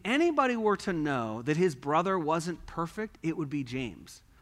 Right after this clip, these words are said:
Like, think about your own siblings. Like, if your brother or sister came and said, "Hey, I'm God, I'm perfect," you'd be like, "Uh, no, you're not. I grew up with you."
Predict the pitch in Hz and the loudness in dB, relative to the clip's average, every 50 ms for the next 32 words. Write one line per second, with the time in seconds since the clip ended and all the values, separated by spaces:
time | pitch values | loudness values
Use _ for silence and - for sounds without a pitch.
0 | _ - 190 208 - - 320 330 330 311 311 294 - - 262 247 214 196 208 214 | _ 4 4 4 4 4 4 4 4 4 4 4 4 2 0 2 4 4 4 4
1 | 202 - - 208 202 170 139 113 104 101 - 160 156 170 202 190 175 196 254 294 | 2 2 2 2 2 2 0 -2 -4 -4 -2 -2 0 2 2 2 2 2 2 0
2 | 285 214 240 247 240 220 214 202 190 185 - - 233 214 - 202 180 - - 185 | 2 4 4 6 6 6 6 4 2 2 2 0 -2 0 0 -2 -2 0 0 0
3 | 180 180 170 - 202 170 - - - - - - - 208 233 285 285 277 240 240 | 0 0 2 2 2 2 2 -2 -8 -20 -20 -6 2 6 8 10 10 10 10 10
4 | 247 247 220 175 220 247 294 285 254 233 220 208 190 208 220 208 - 247 277 302 | 8 8 8 8 8 10 10 10 10 10 10 10 10 10 8 8 6 6 6 6
5 | 285 247 208 175 180 180 - 147 147 - 226 170 135 113 - 131 113 110 117 120 | 6 4 0 0 0 -2 -4 -4 0 2 4 4 4 2 -2 -4 -4 -4 -4 -2
6 | 123 131 139 165 175 196 208 226 240 247 262 277 - - - - - _ - 143 | -2 0 2 4 4 4 2 2 2 2 2 0 -4 -10 -20 -20 -6 _ 4 4
7 | 160 156 175 165 151 131 - 123 120 - - 113 85 67 | 4 4 6 4 4 4 2 -2 -8 -8 -8 -10 -10 -12